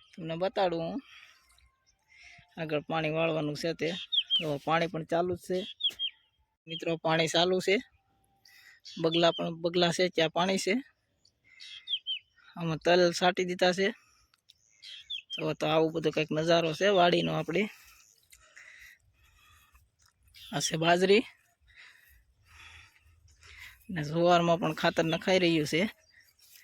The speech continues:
બે કામ એક સાથે, ત્રણ કામ આજમાં કરેલા છે આપણે. સવાર સવારમાં જ તે આપણે લાગી ગયા હતા આઠ વાગે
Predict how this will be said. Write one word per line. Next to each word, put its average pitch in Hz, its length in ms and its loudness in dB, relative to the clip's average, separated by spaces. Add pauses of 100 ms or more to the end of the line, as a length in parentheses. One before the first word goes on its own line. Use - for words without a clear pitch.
(880)
બે 175 280 4
કામ 170 260 0
એક 175 160 -2
સાથે, 175 300 -2
ત્રણ 180 280 2
કામ 175 220 2
આજમાં 175 360 2
કરેલા 180 400 4
છે 226 100 4
આપણે. 175 320 4 (1600)
સવાર 175 300 4
સવારમાં 170 480 2
જ - 80 -18
તે 165 80 2
આપણે 165 240 4
લાગી 185 360 -4
ગયા 175 180 6
હતા 165 180 2
આઠ 180 160 -4
વાગે 170 260 0